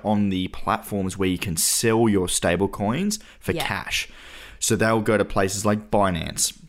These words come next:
Speaker 2: Yeah.
Speaker 1: CoinSpot, Coinbase, and go, "Hey, you know, these are the accounts we are, like, making you aware of, and you have to block these accounts from selling those stablecoins into cash." Now, the only thing about that is that's if,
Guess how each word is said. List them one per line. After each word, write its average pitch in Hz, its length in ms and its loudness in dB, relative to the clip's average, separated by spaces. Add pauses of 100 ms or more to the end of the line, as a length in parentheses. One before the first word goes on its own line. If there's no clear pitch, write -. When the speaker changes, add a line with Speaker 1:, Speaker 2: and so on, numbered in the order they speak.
(180)
Speaker 2:
Yeah. 156 80 -4
Speaker 1:
CoinSpot, 98 600 0
Coinbase, 92 640 2
and 90 100 -2
go, 90 100 2
"Hey, 95 560 -2 (880)
you 101 100 0
know, 90 220 -2 (220)
these 113 400 2
are 117 40 2
the 98 160 2
accounts 95 600 -2
we 95 320 2
are, 92 180 2
like, 85 340 -2 (260)
making 98 520 2
you 92 240 2
aware 90 360 2
of, 143 140 2
and 92 180 2
you 98 140 2
have - 340 -6
to 90 140 -4
block 92 440 -4
these 110 200 2
accounts 110 460 0
from 87 180 -4
selling 95 440 0
those 85 200 -2
stablecoins 85 380 -2
into 76 100 -10
cash." - 400 -6 (460)
Now, 104 180 -2
the 104 140 -2
only 175 220 2
thing 127 160 -4
about 110 280 0
that 87 160 -2
is 92 280 -4 (400)
that's 107 200 -2
if, 107 200 -4